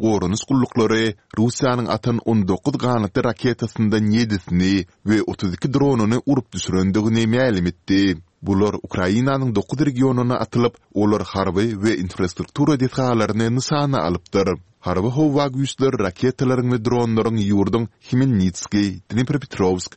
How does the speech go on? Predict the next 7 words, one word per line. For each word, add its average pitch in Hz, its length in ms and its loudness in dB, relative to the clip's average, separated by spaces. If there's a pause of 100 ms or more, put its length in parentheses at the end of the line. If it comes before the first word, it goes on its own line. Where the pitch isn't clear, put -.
(140)
Çerkassy, 95 840 0 (220)
Kirovohrad, 143 720 -2 (140)
Zaporizhia, 95 960 0 (260)
Odessa, 98 720 0 (260)
Kherson, 92 600 -2 (200)
Kiyev 104 420 2 (220)
we 101 220 2